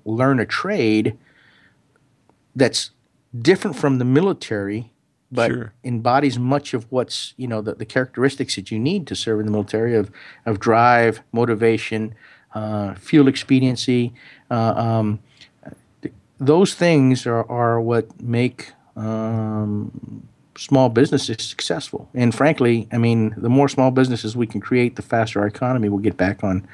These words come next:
Speaker 2: I couldn't
Speaker 1: on
Speaker 2: agree
Speaker 1: an even
Speaker 2: more.
Speaker 1: keel.
Speaker 2: You know, and, and, and I think,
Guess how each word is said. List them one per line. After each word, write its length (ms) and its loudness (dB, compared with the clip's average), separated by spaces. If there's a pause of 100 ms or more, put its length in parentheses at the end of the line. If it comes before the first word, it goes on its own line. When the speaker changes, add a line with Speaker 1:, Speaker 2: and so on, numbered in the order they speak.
(140)
Speaker 2:
I 100 -6
couldn't 240 -2
Speaker 1:
on 60 2
Speaker 2:
agree 160 -4
Speaker 1:
an 80 2
even 180 4
Speaker 2:
more. 100 -2
Speaker 1:
keel. 260 0 (380)
Speaker 2:
You 100 0
know, 180 4
and, 180 -2
and, 300 -2
and 80 0
I 80 0
think, 320 -4